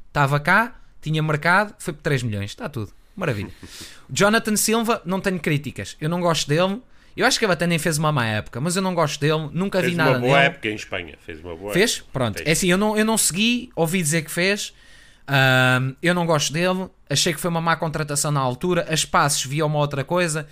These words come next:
Speaker 1: mas três milhões por ele, quando vendemos o Vaz Doce por sete, é pá, é venda do ano.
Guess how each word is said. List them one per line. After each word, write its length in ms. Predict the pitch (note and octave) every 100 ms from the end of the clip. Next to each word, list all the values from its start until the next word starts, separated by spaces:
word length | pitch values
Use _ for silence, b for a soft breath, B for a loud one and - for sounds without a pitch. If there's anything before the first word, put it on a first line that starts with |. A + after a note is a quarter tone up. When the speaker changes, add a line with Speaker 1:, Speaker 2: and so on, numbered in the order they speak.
| B B B
Speaker 1:
mas 180 | C3 D3+
três 260 | D3 F#3+ F3+
milhões 320 | F#3+ F#3+ F3+
por 200 | - F3+
ele, 320 | F3 C#3 G#2 b b b b -
quando 220 | D3 D3
vendemos 340 | D#3 E3 D#3
o 60 | D#3
Vaz 240 | D#3 D3+
Doce 240 | D3+ D3 -
por 120 | -
sete, 360 | - D3+ D#3 -
é 120 | C#3+
pá, 140 | D3
é 100 | B2+
venda 220 | B2 D3 C#3
do 120 | C3+
ano. 260 | G#2+ G2